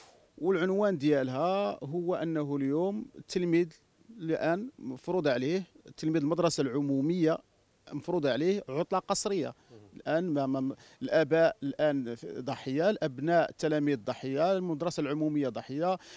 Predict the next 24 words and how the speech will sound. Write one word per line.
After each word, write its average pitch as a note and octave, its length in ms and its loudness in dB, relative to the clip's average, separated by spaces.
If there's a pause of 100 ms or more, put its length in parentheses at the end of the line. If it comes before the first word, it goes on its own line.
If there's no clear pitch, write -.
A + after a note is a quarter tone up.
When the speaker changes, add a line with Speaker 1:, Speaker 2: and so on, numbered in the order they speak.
Speaker 1:
الأستاذ F3+ 380 2
حتى D#3 200 0
هو C3+ 240 0
ضحية. C#3 340 -4
الآن D#4+ 220 6
كاين B3+ 200 0
أزمة، C#3+ 460 0
ما E3 100 2
عرفناش F3 260 0
دابا F#3 260 2
من، F#3 120 -2
إذن D3+ 420 -2
كاين، G3+ 240 -4
كاين F#3+ 260 -2
إشكال E3+ 380 -2
كبير. C3 340 -2 (460)
الآن، G3 540 2 (380)
آه، D3+ 640 0 (200)
ما D#3+ 160 2
يمكنش، F3+ 560 0
أنا F3 120 0
كنقول D#3+ 400 0
ما D3+ 120 0
يمكنش، D3 520 -2